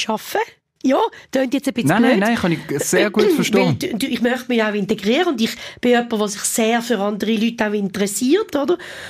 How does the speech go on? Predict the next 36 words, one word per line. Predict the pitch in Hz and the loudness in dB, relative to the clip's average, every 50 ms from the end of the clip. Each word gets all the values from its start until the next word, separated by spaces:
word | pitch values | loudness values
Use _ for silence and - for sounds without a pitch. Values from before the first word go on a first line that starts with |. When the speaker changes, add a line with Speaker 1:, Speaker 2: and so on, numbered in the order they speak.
| - - - | -12 -6 -2
Speaker 1:
Und | 262 240 | 2 2
dann | 269 285 | 2 2
bin | 311 359 | 2 0
ich | - | 0
bei | 320 | 0
dieser | 285 269 240 240 | 0 0 0 2
Messe | 233 233 285 330 330 - | 0 0 0 -2 -4 -6
gestanden | - - 330 311 320 311 285 359 320 | -2 -2 0 0 0 2 2 2 2
und | 269 240 | 2 2
dann | 254 240 | 0 0
haben | 247 247 | 0 0
sich | 240 - - - | -4 -6 -8 -4
all | - 262 285 349 | -2 0 0 0
die | 320 330 - | 0 -2 -2
ganze | - 269 277 320 302 330 - | 0 0 0 2 0 0 0
Gucke-Community | - 285 302 - - - - - - 330 320 330 - - 311 277 285 285 294 302 294 320 330 - 320 | 0 -2 -2 -2 -4 -6 -4 0 0 0 0 0 -2 -4 0 2 2 4 4 4 2 2 2 2 2
hat | 302 294 285 | 2 2 0
sich | - 233 | -4 -6
dort | - - 247 226 240 | -2 -2 -4 -4 -4
getroffen. | - - - 233 247 285 370 - - - - 359 359 392 392 - - - - - - - - - - - - - | -8 -6 -2 0 0 0 -2 -4 -8 -6 -2 -2 -2 -2 -4 -8 -20 -20 -20 -18 -18 -20 -20 -20 -20 -16 -6 -2
Und | - 285 277 269 254 - - - _ - | 0 0 0 0 -2 -6 -10 -10 _ -2
ich | - 269 277 - | -2 -2 0 0
bin | 330 320 | -2 0
dann | 330 302 262 | 2 0 0
dort | 247 247 247 240 233 240 | 0 0 2 0 -2 0
gestanden | - - 285 269 277 240 285 | -2 -2 -2 -2 -2 -2 0
und | 233 233 | 0 0
dann | 247 233 | 0 0
sage | - 254 240 - 247 | -2 -4 -4 -4 -4
ich | 214 | -2
zu | - 247 | -2 -2
der | - 254 | 0 2
Nati | 214 208 208 220 _ - - 349 | 2 2 0 0 _ 0 0 0
von | 349 - 269 220 | 0 0 -2 -2
der | 247 | 0
Sonatenschleifer, | 202 233 226 220 220 226 233 - 277 - - 262 220 - - - | 0 0 0 0 0 0 -2 -4 -4 -2 0 0 0 0 -2 -6